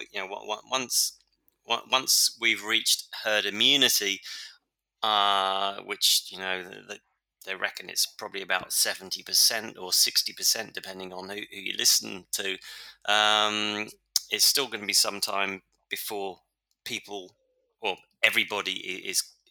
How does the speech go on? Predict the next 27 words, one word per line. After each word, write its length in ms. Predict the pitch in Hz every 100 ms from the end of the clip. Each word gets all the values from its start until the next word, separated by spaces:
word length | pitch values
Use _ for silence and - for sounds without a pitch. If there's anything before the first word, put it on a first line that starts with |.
| 98
i-, 240 | 98 95
is, 540 | 98 92 90 - - -
uh, 300 | 92 92 87 -
confident 540 | - 110 98 98 95
enough 320 | 101 95 92 -
to 320 | 101 95 92 - - _
resume 500 | 95 92 95 92 90 85 _ _ _ _
daily 300 | 95 98 92
life 320 | 92 95 92 - -
as 200 | 95 90
it 140 | 98
was, 260 | 98 92 90
and 160 | 90
I, 160 | 92 92 90
I 80 | 92
think 200 | 107 98
it's 120 | 95
gonna 160 | 95 92
be 80 |
some 360 | 90 - 95 90
time 280 | - 95 92
before 440 | 87 - 92 92 - - -
we, 160 | 95 95
we 100 | 92
get 280 | - 92 -
there. 220 | 98 95 87 _
Yeah, 120 | 98